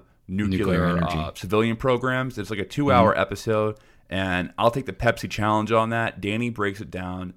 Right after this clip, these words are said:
Speaker 1: better than anywhere else you're gonna see it. So anywhere else you're gonna
Speaker 2: <laughs>
Speaker 1: listen to it. So listen to that past episode of nuclear weapons programs,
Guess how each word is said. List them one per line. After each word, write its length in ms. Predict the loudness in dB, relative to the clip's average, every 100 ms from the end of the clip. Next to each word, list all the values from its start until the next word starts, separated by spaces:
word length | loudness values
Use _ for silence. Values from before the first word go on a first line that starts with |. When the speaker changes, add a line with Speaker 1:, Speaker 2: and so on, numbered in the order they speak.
| -10
Speaker 1:
better 340 | -8 -6 -6
than 140 | -8 -10
anywhere 420 | -8 -8 -6 -8
else 200 | -10 -10
you're 100 | -10
gonna 140 | -10
see 220 | -10 -6 -6
it. 220 | -6 -8
So 360 | -8 -6 -10 -10
anywhere 400 | -6 -4 -2 -2
else 180 | -4 -2
you're 80 | -2
gonna 120 | -4
Speaker 2:
<laughs> 40 |
Speaker 1:
listen 260 | -8 -8 -8
to 160 | -4 -4
it. 140 | -6 -16 _
So 180 | -6 -2
listen 320 | -2 -2 -6
to 100 | -2
that 340 | 0 0 -2
past 340 | -2 -2 -2 -4
episode 580 | -8 -8 -8 -6 -6 -10 _ _ _
of 240 | -8 -8 -12
nuclear 440 | -4 -4 -2 -2 0
weapons 440 | 0 -2 -4 -10
programs, 720 | -4 -4 -4 -6 -8 -10 -12